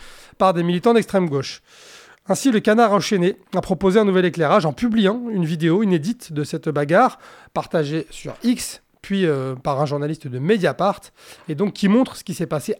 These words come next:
avant, eh bien, le lynchage au sol, euh, de, de Quentin. Ces images mettent en effet à mal donc la version d'abord présentée par le groupuscule identitaire Némésis, et cette version qui a ensuite été largement reprise par des responsables politiques et des militants,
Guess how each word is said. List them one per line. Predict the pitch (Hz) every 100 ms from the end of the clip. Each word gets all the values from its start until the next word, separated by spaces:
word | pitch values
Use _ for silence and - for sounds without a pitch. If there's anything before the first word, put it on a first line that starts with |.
| -
avant, | 208 180 220 - - - - - -
eh |
bien, | 147 165
le | 147
lynchage | 170 160 196 175
au | 151
sol, | - 190 190
euh, | 147 135 131
de, | 143
de | 143
Quentin. | - 165 135 127 _ - - - - -
Ces | - 190 208
images | 220 185
mettent | 196 175
en | 175
effet | 160 170
à |
mal | 170 180
donc | 156 -
la | 160
version | 160 - 190
d'abord | 165 156 165 196 - _ -
présentée | - 156 147 175 143
par | - 220
le | 220
groupuscule | 175 185 180 - 185
identitaire | 170 151 - 139 147 127
Némésis, | 147 185 165 262 - - - _ - - _ 185
et | 208 196
cette | - 151 143
version | 131 - 208
qui | 208 135
a | 117
ensuite | 113 190
été | 143 180
largement | 156 120 147 139
reprise | 147 - 226 135 113 -
par | 143
des | 131
responsables | 131 135 156 139 135
politiques | - 139 139 165 143
et |
des | 127 127
militants, | 120 123 202 247